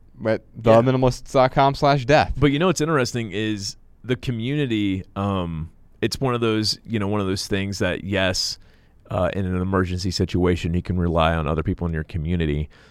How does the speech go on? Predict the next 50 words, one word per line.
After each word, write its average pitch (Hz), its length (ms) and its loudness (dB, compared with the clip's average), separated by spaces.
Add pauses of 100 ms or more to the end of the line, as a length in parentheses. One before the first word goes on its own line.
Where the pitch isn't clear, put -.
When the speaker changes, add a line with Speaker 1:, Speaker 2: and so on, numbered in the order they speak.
(140)
Speaker 2:
But 101 100 4
if 101 100 0
you're 104 80 2
adding 127 260 4
value 101 320 2
to - 160 -6
your 90 120 -2
community 92 500 0
ahead 98 160 0
of 101 60 0
time, 80 180 -2
like, 90 160 -6
it's, - 180 -6 (480)
it's - 160 -4
not 160 200 4
really 143 420 6
an 113 80 2
emergency. 107 720 2
It's - 260 -2
more 110 260 0
like 104 280 2
you 107 180 2
have 98 320 2
spent - 300 0
so 113 160 2
much 104 260 -2
time 104 460 -2 (240)
building 113 260 4
relationships 104 640 0
and 95 120 -2
building 87 260 0
trust, - 540 2 (480)
uh, 92 280 0
that 101 360 0
when 98 440 -4 (140)
it, 110 140 -4 (160)
when 95 180 -6
it 92 80 -4
hits - 200 -6
the 90 100 -6
fan, 98 480 -2
you 98 180 -2
have 90 240 0
some 90 140 -6
people 90 380 -4
that 82 280 -4
you 90 360 -4
have 85 260 -10
built 82 180 -2
these 80 240 -8